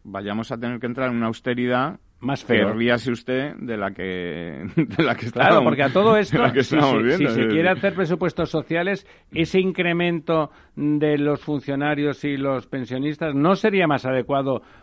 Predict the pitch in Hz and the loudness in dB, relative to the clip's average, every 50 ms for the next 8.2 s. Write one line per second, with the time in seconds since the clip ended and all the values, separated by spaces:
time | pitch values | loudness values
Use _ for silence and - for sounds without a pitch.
0 | _ _ _ _ _ - 107 - - - 139 127 127 117 - - - 127 120 131 | _ _ _ _ _ -14 -14 -14 -6 -2 2 4 4 4 2 0 0 0 2 4
1 | 147 156 143 147 151 143 135 123 - 127 127 123 123 123 123 113 - - 123 117 | 2 2 4 4 4 4 4 4 2 0 2 2 2 0 0 -2 -4 -4 -4 -2
2 | 117 113 101 107 117 123 135 143 156 151 120 - - 143 123 - - 117 - - | -2 -2 -2 -4 -2 0 2 2 2 0 0 -2 -4 -4 -4 -2 -6 -8 -6 -2
3 | - 156 165 156 - - 151 139 147 151 156 156 151 139 135 127 113 - - - | -2 0 0 -2 -2 -2 -2 2 2 2 2 2 0 -2 -4 -4 -6 -6 -6 -2
4 | 165 175 165 151 143 127 120 107 120 135 151 165 160 147 135 123 - - 110 104 | 0 2 2 2 2 0 -2 -2 -2 0 2 2 2 2 2 0 -2 -4 -6 -8
5 | 101 98 - - 220 240 226 175 127 92 113 117 120 135 131 147 147 147 139 151 | -8 -6 -2 -2 0 0 0 -2 -4 -4 -4 -4 -4 -2 -2 0 0 0 -2 -2
6 | 147 147 139 120 151 147 151 151 147 143 143 139 131 131 127 120 117 110 107 - | -2 -4 -4 -4 -4 -4 -2 -2 -2 -2 -4 -4 -4 -4 -4 -4 -4 -6 -6 -6
7 | 147 143 143 139 135 131 127 127 127 113 - 120 113 113 104 - 139 151 165 165 | -6 -4 -2 -2 -2 -2 -2 -4 -4 -6 -6 -6 -8 -8 -6 -6 -2 -2 0 0
8 | 151 123 - | 0 -2 -4